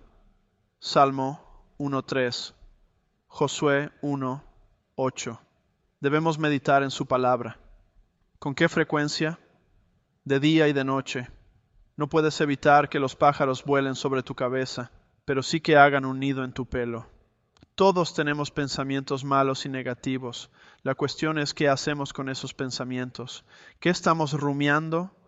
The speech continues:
Porque los pensamientos privados acabarán desembocando en acciones públicas. Pienso en algunos de los mayores y más grandes casos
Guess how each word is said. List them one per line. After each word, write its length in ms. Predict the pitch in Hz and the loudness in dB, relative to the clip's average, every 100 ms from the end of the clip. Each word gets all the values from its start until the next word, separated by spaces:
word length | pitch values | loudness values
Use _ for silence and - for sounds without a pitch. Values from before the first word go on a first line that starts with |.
| _ - | _ -12
Porque 260 | - 143 151 | -6 -2 0
los 180 | 139 - | -2 -2
pensamientos 720 | 147 135 147 147 151 151 147 | -4 -2 -4 -2 -2 -4 -6
privados 640 | - 139 135 135 135 131 | -4 0 4 6 4 0
acabarán 480 | 135 - 131 135 143 | -4 -2 0 0 0
desembocando 800 | 139 - 135 131 127 143 143 139 | -2 -4 -6 -6 -2 0 0 -2
en 80 | 131 | -4
acciones 500 | 123 - 143 135 127 | -6 -6 -6 -4 -8
públicas. 800 | - 143 131 120 - 123 - - _ _ _ _ - | -4 -4 -2 -6 -10 -16 -16 -20 _ _ _ _ -8
Pienso 300 | 156 156 190 | -4 -2 -2
en 80 | 156 | 0
algunos 460 | 143 143 156 151 | 0 0 0 0
de 100 | 143 | 0
los 180 | 139 - | -2 -4
mayores 840 | 131 127 139 143 143 139 - - - | -4 0 2 4 2 0 -6 -8 -10
y 100 | 139 | -6
más 360 | 139 147 - | 0 -2 -2
grandes 440 | 143 139 143 139 - | -2 0 0 -4 -2
casos 840 | 147 135 - 131 - - - - | 0 0 0 -6 -6 -10 -12 -16